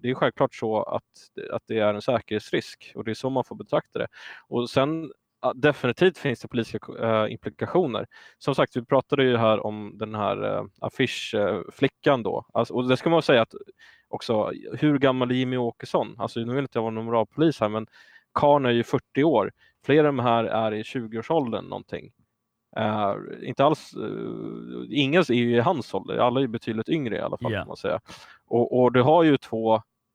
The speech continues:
Speaker 1: två tjänstekvinnor här som jobbar på Sverigedemokraternas, eh, riksdagskansli,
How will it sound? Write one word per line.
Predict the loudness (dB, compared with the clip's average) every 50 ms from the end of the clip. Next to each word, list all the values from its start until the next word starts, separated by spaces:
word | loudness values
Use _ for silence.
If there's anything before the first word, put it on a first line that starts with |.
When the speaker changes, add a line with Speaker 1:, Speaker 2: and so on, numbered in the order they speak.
| _ -8
Speaker 1:
två | -2 0 2 4 4 4 4 2 -2 -4
tjänstekvinnor | -2 -2 -2 -2 -2 -6 -14 -18 -8 -2 0 2 2 2 2 0 -2 -4 -4 -4 -4 -2 -2 -2 -4 -4 -2
här | -2 -2 -2 -2 -2 -6 -10 -16
som | -16 -12 -10 -8 -6
jobbar | -6 -4 0 2 2 2 2 0 -4 -10
på | -10
Sverigedemokraternas, | -6 -6 -6 -6 -6 -8 -10 _ -10 -12 -12 -12 -14 -18 -12 -6 -4
eh, | -2 -2 -2 -2 -4 -6 -10
riksdagskansli, | -12 -12 -10 -10 -10 -10 -10 -8 -4 -2 0 0 0